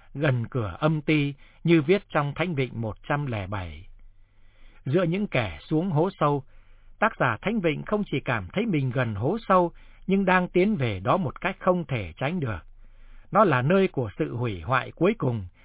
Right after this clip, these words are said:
như viết trong Thánh Vịnh hai mươi tám. "Lạy Chúa là núi đá cho con trú ẩn, con kêu lên Ngài, xin đừng nỡ giả điếc làm ngơ. Vì nếu Ngài cứ im hơi lặng tiếng, thì con sẽ giống như kẻ đã xuống mồ."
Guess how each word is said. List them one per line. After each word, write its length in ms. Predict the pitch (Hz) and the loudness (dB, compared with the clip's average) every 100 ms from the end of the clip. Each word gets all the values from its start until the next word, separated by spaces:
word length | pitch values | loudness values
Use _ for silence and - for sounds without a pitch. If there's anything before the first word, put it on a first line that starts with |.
| - | -4
như 160 | 160 165 | 2 4
viết 180 | 208 220 | 2 0
trong 220 | 175 156 | -2 -2
Thánh 220 | 143 180 160 | -2 -2 -2
Vịnh 200 | 131 110 | -4 -6
hai 160 | - 147 | -6 -2
mươi 160 | 143 143 | -2 -2
tám. 300 | 123 131 185 - - - - - - - | -2 -4 -8 -16 -20 -20 -20 -20 -20 -8
"Lạy 220 | 143 147 120 | 0 0 0
Chúa 220 | 170 202 | 2 2
là 220 | 202 131 | 2 0
núi 240 | 117 156 214 | 2 2 4
đá 260 | 156 190 247 | 2 0 0
cho 120 | 190 | -2
con 300 | 190 190 185 | 2 2 2
trú 200 | 180 196 | 2 0
ẩn, 320 | 233 117 90 85 - - - | 0 -2 -4 -14 -20 -8 0
con 180 | 175 | 0
kêu 240 | 165 180 175 | 4 4 6
lên 220 | 175 170 | 4 2
Ngài, 340 | 117 107 90 82 - | -2 -4 -6 -4 0
xin 220 | 170 156 | 0 0
đừng 300 | 120 101 95 | -4 -4 -6
nỡ 220 | 123 190 | -4 -2
giả 240 | 139 107 90 | -2 -4 0
điếc 260 | 143 220 - | 0 0 -2
làm 340 | 104 95 95 | -6 -6 -4
ngơ. 300 | 143 143 139 - - - - - - | -2 -2 -2 -8 -20 -20 -20 -20 -4
Vì 180 | 147 143 | 2 4
nếu 200 | 143 226 | 6 4
Ngài 280 | 180 135 120 | 4 0 0
cứ 200 | - 240 | -2 0
im 200 | 202 196 | 2 2
hơi 240 | 180 190 | 2 2
lặng 220 | 170 139 117 | 2 0 0
tiếng, 280 | - 147 196 - - - - | 0 2 0 -6 -16 -20 -6
thì 120 | 147 | -4
con 260 | 143 190 196 - | 0 0 0 -2
sẽ 160 | 202 | -2
giống 220 | 160 208 | 2 2
như 140 | 208 202 | 2 2
kẻ 320 | - 117 82 | 0 -2 -2
đã 240 | 104 156 - | -4 -4 -2
xuống 260 | 170 196 143 | -2 0 -2
mồ." 280 | 110 98 | -4 -6